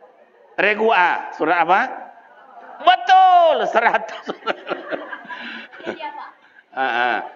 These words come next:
Speaker 1: Itu kan ada dopres, kata Ibu, ada ketua tadi itu. Minta sama Ibu ketua. <clears throat> Aman, nanti dikasih ya dia. Artinya,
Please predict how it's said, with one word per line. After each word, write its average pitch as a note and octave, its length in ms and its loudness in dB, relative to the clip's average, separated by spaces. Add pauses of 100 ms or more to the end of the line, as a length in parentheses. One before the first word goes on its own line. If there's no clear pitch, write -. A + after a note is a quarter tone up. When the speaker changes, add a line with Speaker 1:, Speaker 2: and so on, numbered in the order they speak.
(140)
Speaker 1:
Itu B2 320 -6
kan C4 160 0
ada G3 240 0
dopres, E3+ 400 -2
kata D3 240 0
Ibu, C3+ 160 -2
ada B2 400 -2
ketua A#2 320 -4
tadi G2+ 400 -6
itu. G#2+ 160 -12
Minta G#3+ 400 -4
sama G3 160 -4
Ibu C#3 240 -6
ketua. G#2 720 -8 (800)
<clears throat> F2+ 400 -6
Aman, G2 320 -4
nanti A2+ 240 -4
dikasih B2 480 -6
ya E2 160 -4
dia. D#2+ 640 -14 (880)
Artinya, C3 560 0